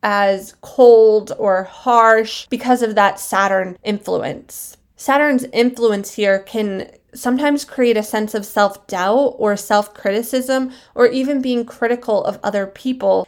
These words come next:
especially when it comes to communicating with them. So it's gonna be really important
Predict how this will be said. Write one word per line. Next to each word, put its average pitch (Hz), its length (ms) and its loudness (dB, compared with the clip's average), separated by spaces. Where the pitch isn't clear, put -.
especially 220 640 -2
when 202 160 -2
it 190 100 -8
comes 202 240 -8
to - 120 -14
communicating 202 680 -10
with - 180 -14
them. - 340 -10
So 254 400 6
it's 240 240 0
gonna 339 260 0
be 370 160 -4
really 240 520 0
important 214 1300 -4